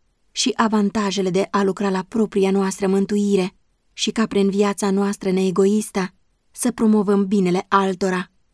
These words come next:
În felul acesta, noi dezvoltăm împărăția lui Hristos și facem să se manifeste slava lui Dumnezeu. Lucrarea de evangelizare și lucrarea misionară medicală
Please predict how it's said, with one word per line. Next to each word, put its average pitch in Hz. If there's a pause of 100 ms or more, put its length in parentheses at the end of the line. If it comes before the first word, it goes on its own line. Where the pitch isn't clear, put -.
(180)
În 214
felul 247
acesta, 208 (340)
noi 202
dezvoltăm 190
împărăția 196
lui 190
Hristos 196 (400)
și -
facem 220
să 202
se 190
manifeste 190
slava 196
lui 190
Dumnezeu. 190 (360)
Lucrarea 233
de 190
evangelizare 190 (320)
și -
lucrarea 196
misionară 190
medicală 185